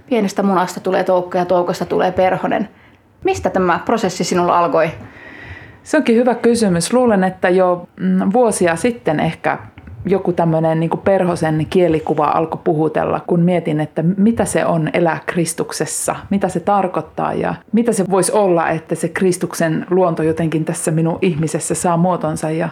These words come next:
Speaker 2: jotenkin se Perhosen kielikuva tuli siihen avuksi. Ja luulen, että siinä yksi sysähdys siihen oli pieni viisivuotias Matilda-tyttö, joka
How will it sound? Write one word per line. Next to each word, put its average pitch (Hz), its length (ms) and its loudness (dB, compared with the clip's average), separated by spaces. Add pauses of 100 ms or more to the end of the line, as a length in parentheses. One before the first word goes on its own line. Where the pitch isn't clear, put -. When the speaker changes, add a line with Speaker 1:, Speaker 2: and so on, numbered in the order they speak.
Speaker 2:
jotenkin 208 320 0
se 202 80 0
Perhosen 180 520 2
kielikuva 160 520 0
tuli 160 280 0
siihen 151 520 0 (220)
avuksi. 165 500 -2
Ja 175 120 0
luulen, 202 300 2
että 185 200 -2
siinä 185 400 2 (240)
yksi 175 640 0 (180)
sysähdys 170 640 0
siihen 165 300 2
oli 165 360 0 (260)
pieni 165 460 2 (400)
viisivuotias 165 720 2
Matilda-tyttö, 165 920 0
joka 156 440 -2